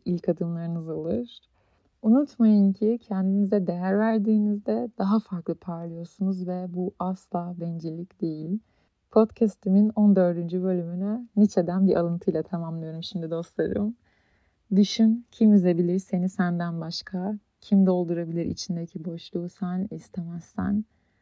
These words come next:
Kim mutlu edebilir seni? Sen hazır değilsen. Kim yıkar, yıpratır, sen izin vermezsen?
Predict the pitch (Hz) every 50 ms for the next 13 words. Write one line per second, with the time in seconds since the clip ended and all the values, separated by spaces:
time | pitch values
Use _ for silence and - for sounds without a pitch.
0 | _ _ _ _ _ _ _ _ - - 214 208 202 202 190 - 185 180 175 160
1 | - 175 165 175 165 165 170 - _ - 185 175 175 190 208 226 226 220 _ _
2 | _ _ _ _ _ _ _ - 208 202 190 185 180 190 180 160 170 190 190 170
3 | 160 170 165 165 165 - - - 170 170 185 202 214 214 - _ _ _ _ _
4 | _ - - 196 190 185 185 185 - - 175 170 175 190 202 196 175 165 170 165
5 | - 165 165 165 _ _ - 170 185 196 202 220 233 220 _ - _ 190 175 180
6 | 185 190 170 160 156 175 175 180 180 165 156 156 156 151 151 156 170 - - _
7 | - 165 175 202 220